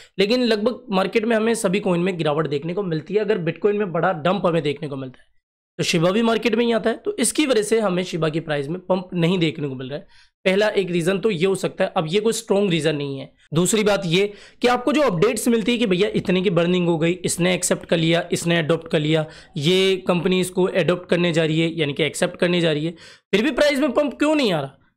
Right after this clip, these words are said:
देखो, बात अगर बर्निंग की करें, तो बर्निंग जो हो रही है वो बिल्कुल छोटी मोटी बर्निंग है, क्वांटिटी के सामने, सप्लाई के सामने। जो हमने बड़ी बर्निंग देखी थी, तभी इसकी प्राइस में कुछ हमें असर देखने को मिला था, लेकिन अभी जो बर्निंग हो रही है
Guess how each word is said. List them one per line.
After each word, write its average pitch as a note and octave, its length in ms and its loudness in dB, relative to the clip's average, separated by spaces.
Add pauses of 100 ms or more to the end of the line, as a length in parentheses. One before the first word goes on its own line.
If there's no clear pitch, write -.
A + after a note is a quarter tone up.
(140)
देखो, C4+ 120 0
बात G#3 360 0
अगर A#3 180 2
बर्निंग F#3 360 2
की C4 100 0
करें, A3+ 200 0
तो C4 60 -2
बर्निंग F#3 480 0
जो F#3 180 2
हो E3+ 200 2
रही F#3 220 0
है D3 60 -2 (140)
वो G3+ 60 2
बिल्कुल G#3+ 440 0 (320)
छोटी G#3 260 2
मोटी G3+ 260 2
बर्निंग D3 320 0
है, C3+ 60 -4
क्वांटिटी F3+ 520 0
के F#3+ 60 0
सामने, F3 280 2
सप्लाई D#3+ 340 0
के D3 100 0
सामने। C3 300 -6 (340)
जो F3+ 140 4
हमने G3 500 2
बड़ी F3 260 0
बर्निंग G#3+ 360 2
देखी G#3 260 2
थी, A3+ 140 -2
तभी G3+ 380 0
इसकी G#3+ 200 -2
प्राइस F3+ 360 2
में G#3 300 -2
कुछ F#3 200 0
हमें F#3 160 2
असर F3+ 280 0
देखने F3 260 -2
को D#3+ 80 -4
मिला D3+ 140 -2
था, G3+ 100 -2
लेकिन G#3+ 200 0
अभी G#3+ 160 0
जो A#3+ 220 0
बर्निंग G3+ 280 2
हो G#3 80 2
रही F#3+ 120 0
है B3 100 0